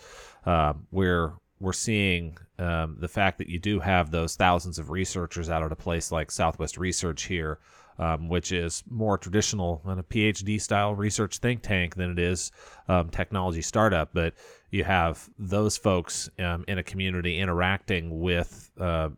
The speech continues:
tech startup entrepreneur, uh, D N A, and out of that you, you get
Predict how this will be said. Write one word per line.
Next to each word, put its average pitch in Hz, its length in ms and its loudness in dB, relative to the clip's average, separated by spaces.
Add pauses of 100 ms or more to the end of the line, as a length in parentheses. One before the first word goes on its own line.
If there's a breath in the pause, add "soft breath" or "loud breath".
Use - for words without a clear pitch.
(140)
tech 104 280 2
startup 90 400 2
entrepreneur, 90 760 -2 (400 soft breath)
uh, 82 320 2 (180)
D 95 200 0
N 82 100 -2
A, 82 360 2 (280)
and 87 320 -4 (400)
out 95 180 6
of 85 140 0
that 85 340 2
you, 85 500 0
you 90 140 -6
get 92 420 -2